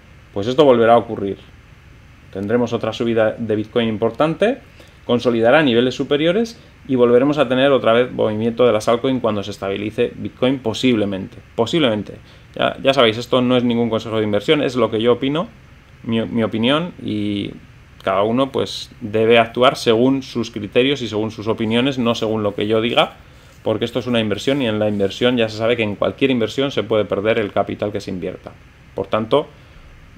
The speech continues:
ya sabéis, ni siquiera hay que decirlo, pero lo recuerdo, no invertir dinero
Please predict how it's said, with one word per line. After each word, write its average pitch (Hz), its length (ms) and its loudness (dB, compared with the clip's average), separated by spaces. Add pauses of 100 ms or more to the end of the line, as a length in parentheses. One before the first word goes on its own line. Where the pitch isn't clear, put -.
(140)
ya 110 160 4
sabéis, 98 420 -4 (240)
ni 107 120 -8
siquiera 120 500 2
hay 113 120 0
que 113 540 4
decirlo, 107 420 2
pero 104 440 2
lo 110 160 2
recuerdo, 110 420 4 (180)
no 120 140 2
invertir 135 560 2 (120)
dinero 123 520 2